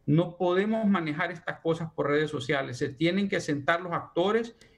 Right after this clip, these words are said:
y buscar soluciones y consensos, ¿verdad? Realmente, eh, es preocupante, eh, la falta de respuesta de parte del gobierno para generar este tipo de soluciones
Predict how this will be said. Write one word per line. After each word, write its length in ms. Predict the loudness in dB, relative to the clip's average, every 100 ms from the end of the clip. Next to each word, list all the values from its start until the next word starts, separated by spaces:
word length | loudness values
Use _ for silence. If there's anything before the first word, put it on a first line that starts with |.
| _
y 140 | 2 2
buscar 720 | 2 -2 -2 -2 -4 -12 _
soluciones 840 | -2 0 0 -2 0 0 0 0
y 120 | 0
consensos, 680 | -2 -2 0 0 0 -4 -16 _ _ _ _ _
¿verdad? 400 | 0 2 0 -2
Realmente, 1040 | -2 2 4 2 0 0 0 2 2 2 -2 -2
eh, 280 | -2 -2 -2
es 120 | -4
preocupante, 920 | -2 -4 -4 -4 -2 -2 -2 -10 -12 -14 _ _ _
eh, 460 | -2 0 2 0 -2
la 220 | 0 0
falta 680 | 0 -2 -2 -2 -2 -2 -2 -8
de 480 | -2 0 2 0 -4
respuesta 1300 | -2 0 0 -2 0 2 2 0 -4 -8 -8 -10 _ _ _
de 140 | 0
parte 400 | 0 0 -4 -4
del 220 | -2 -2 0
gobierno 720 | 0 2 2 0 -2 -6 -2
para 200 | -2 -2
generar 600 | -4 -2 0 0 0 -2
este 220 | -6 -10
tipo 220 | -8 -2 -2
de 60 |
soluciones 760 | 0 0 0 0 0 2 0 -4